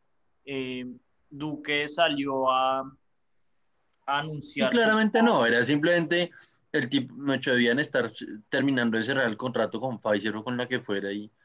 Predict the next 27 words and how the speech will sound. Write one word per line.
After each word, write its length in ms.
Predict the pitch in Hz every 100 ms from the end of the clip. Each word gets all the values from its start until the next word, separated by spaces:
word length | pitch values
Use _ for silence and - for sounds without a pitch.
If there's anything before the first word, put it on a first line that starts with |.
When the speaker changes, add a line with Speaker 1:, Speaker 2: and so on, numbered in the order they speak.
| _ -
Speaker 1:
Sí, 140 | 190
Speaker 2:
hasta 180 | 185 160
que 80 | 120
no 60 | 117
Speaker 1:
sí. 60 |
Speaker 2:
tengamos 220 | 117 113 120
noticia 340 | 131 120 107
no 100 | 113
vamos 180 | 113 117
a 60 | 135
decir 220 | 117 104
nada, 280 | 120 90 90
¿no? 140 | 92 - _ -
Speaker 1:
Sí, 320 | 208 190 165
sí, 220 | 147 143
es-, 180 | 139 131
eso 260 | 156 147 147
fue 220 | 170 170
efe-, 240 | 165 160 -
efectivamente 760 | 170 156 151 160 147 151 165
lo 140 | 160 165
que 120 | 165
ocurrió. 720 | 160 147 123 127 165 208 226
Eh, 320 | 139 135 135 135 _ -
de 140 | 147
alguna 260 | 147 139 143
manera 480 | 175 151 143 147